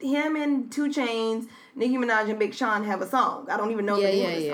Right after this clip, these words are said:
Speaker 1: song.
Speaker 2: I heard that.
Speaker 1: So they performed the song, and it was okay, but all the gimmicks, man.
Speaker 2: It was just too much.
Speaker 1: It was, yeah, it was just too much. It was, it was just too much. I know that people are trying to, like, do the,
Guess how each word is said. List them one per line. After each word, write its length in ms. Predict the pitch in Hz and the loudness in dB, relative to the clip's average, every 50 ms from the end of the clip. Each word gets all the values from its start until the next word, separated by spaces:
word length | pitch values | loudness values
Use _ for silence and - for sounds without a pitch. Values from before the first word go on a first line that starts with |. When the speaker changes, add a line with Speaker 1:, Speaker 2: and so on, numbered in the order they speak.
| 139 131 | -4 -6
Speaker 1:
song. 40 | |
Speaker 2:
I 20 | 151 | -6
heard 260 | 165 165 147 143 143 - | -6 -6 -6 -6 -6 -8
that. 280 | - 110 - - - | -10 -10 -12 -12 -12
Speaker 1:
So 160 | - - 247 240 | -6 -2 0 2
they 140 | 240 247 254 | 2 2 2
performed 440 | 247 294 285 - 277 262 247 247 233 | 2 0 -2 -2 0 0 0 0 -2
the 60 | 240 | -2
song, 580 | 240 - 233 240 - - - - - 247 247 - - - | -2 -4 -4 -4 -4 -6 -6 -6 -6 -8 -8 -10 -10 -6
and 100 | - 285 - | -2 -2 0
it 100 | - - | 0 0
was 140 | 370 - - - | -2 -2 -2 2
okay, 540 | 262 262 254 247 - 277 285 277 277 277 269 | 2 2 2 0 0 -2 0 0 0 0 -2
but 560 | 240 214 220 214 208 202 196 196 190 190 - - _ _ _ _ _ _ _ _ _ _ _ _ _ _ _ _ _ _ _ _ _ _ _ - _ | -2 -2 0 0 0 0 0 0 -2 -2 -6 -12 _ _ _ _ _ _ _ _ _ _ _ _ _ _ _ _ _ _ _ _ _ _ _ -6 _
all 220 | - 247 - - - | 4 4 4 4 4
the 120 | 247 - 208 | 2 0 0
gimmicks, 540 | 180 240 262 269 - - - - - - - | 0 0 0 0 0 -2 -6 -8 -12 -10 -8
man. 540 | 208 202 196 196 196 196 196 196 196 - - _ _ - | -6 -4 -4 -4 -4 -4 -6 -6 -8 -12 -14 _ _ -6
Speaker 2:
It 100 | - 190 | -4 -2
was 180 | 190 190 202 202 | 0 0 -2 -2
just 200 | 185 185 - - | -6 -8 -8 -6
too 120 | - 180 | -6 -4
much. 380 | 170 175 170 170 175 185 - - | -4 -2 -4 -4 -4 -6 -6 -4
Speaker 1:
It 100 | 262 320 | -2 -2
was, 360 | 339 339 320 294 247 254 - - - - - - - - | 0 0 -2 -2 -4 -6 -8 -14 -20 -20 -20 -20 -18 -8
yeah, 320 | 196 247 285 311 339 349 302 | -4 -2 0 2 2 2 2
it 40 | |
was 100 | 294 285 | 2 2
just 260 | 254 302 285 294 - - | 0 0 -2 -4 -6 -6
too 220 | - 320 320 320 | -4 -4 -2 -2
much. 640 | 302 285 269 285 294 277 - 104 190 - - - - | 0 0 0 2 2 2 2 0 -2 -4 -6 -6 -4
It 80 | 262 | -2
was, 140 | 285 294 269 202 - - - - - - | 0 0 -2 -2 -6 -12 -16 -14 -10 -6
it 80 | 220 | -4
was 120 | 254 269 240 | -2 -2 -2
just 200 | 240 240 - - | -4 -4 -6 -4
too 120 | 277 262 | -2 0
much. 200 | 247 233 220 220 | 0 0 0 0
I 80 | 214 214 | 0 0
know 180 | 220 233 240 | 0 0 0
that 160 | 240 220 - | 0 -2 -2
people 180 | - 247 214 - | -4 -4 -4 -2
are 80 | 208 208 | -4 -4
trying 280 | 208 - 226 208 208 | -2 -2 0 0 0
to, 80 | 214 208 | 0 -2
like, 200 | 196 196 185 196 | -2 -4 -4 -4
do 160 | 208 220 220 | -6 -6 -4
the, 280 | 208 208 202 190 190 | -2 0 0 0 -2